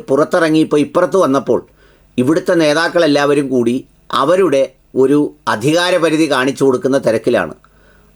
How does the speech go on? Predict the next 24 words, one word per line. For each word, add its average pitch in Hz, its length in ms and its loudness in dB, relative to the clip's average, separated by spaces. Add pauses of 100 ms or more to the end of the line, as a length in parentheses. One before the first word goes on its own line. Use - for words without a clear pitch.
(140)
ആ 143 140 0
നേതാക്കളെ 180 540 0
വാഴ്ത്തുന്ന 180 640 0 (220)
സൈബർ 165 640 0
പോരാട്ടക്കാരാകട്ടെ, 165 1000 0 (560)
"വി 156 160 2
ഡി 196 140 2
സതീശൻ 175 460 0
ആരടാ, 143 440 0
സണ്ണി 165 420 0
ജോസഫ് 160 420 0
ആരടാ, 139 420 0 (120)
എ 143 80 2
പി 165 220 2
അനിൽകുമാർ 156 560 0
ആരടാ, 135 360 0 (480)
കെ 190 120 2
സി 208 160 0
വേണുഗോപാൽ 170 640 2
ആരാണെന്നറിയാമോ?" 139 1040 0
എന്നൊക്കെ 143 420 0 (140)
പോസ്റ്റിട്ട് 131 580 0 (100)
സായുജ്യമടയുകയാണ്. 117 920 0 (840)
പ്രിയപ്പെട്ട 127 400 0